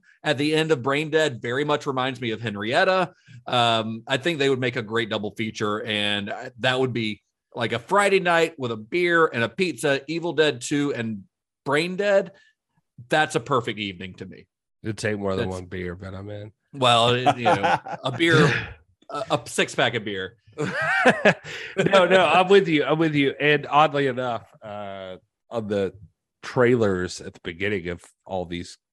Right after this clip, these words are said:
Speaker 2: Groovy Collection D V Ds, Brain Dead's there. So
Speaker 1: Yeah, which, you know, the sucky thing about that is that Brain Dead is very hard to find, uh, because I've been wanting to do a Peter Jackson series on this podcast since we started it.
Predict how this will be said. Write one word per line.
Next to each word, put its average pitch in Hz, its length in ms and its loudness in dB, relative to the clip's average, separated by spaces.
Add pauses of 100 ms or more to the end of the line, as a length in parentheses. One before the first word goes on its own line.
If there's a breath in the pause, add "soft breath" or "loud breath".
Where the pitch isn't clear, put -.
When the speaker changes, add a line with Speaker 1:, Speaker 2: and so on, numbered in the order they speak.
(120)
Speaker 2:
Groovy 104 320 0
Collection 90 520 -6
D 92 120 -4
V 92 120 -4
Ds, 85 460 -6 (480)
Brain 92 260 0
Dead's 85 300 -2
there. 82 420 -6
So - 240 -10
Speaker 1:
Yeah, 156 220 4
which, 151 380 2
you 139 140 -4
know, 123 140 0
the 120 220 -2 (120)
sucky 156 360 -2
thing 135 140 -2
about 120 180 -2
that 151 160 4
is 123 80 -2
that 113 140 -6
Brain 120 200 -4
Dead 127 140 0
is 110 100 -6
very 135 480 -2
hard 120 220 0
to 120 60 -10
find, 151 400 -2 (420 loud breath)
uh, 117 220 2
because 131 280 0
I've 170 220 4
been 160 140 -2
wanting 139 240 -2
to 120 80 -10
do 127 140 0
a 120 40 -2
Peter 143 280 -4
Jackson 160 400 -4
series 123 360 -4
on 139 120 -4
this 175 160 -6
podcast 123 580 -6
since 175 240 -8
we 160 80 -4
started 101 460 -6
it. 120 140 -4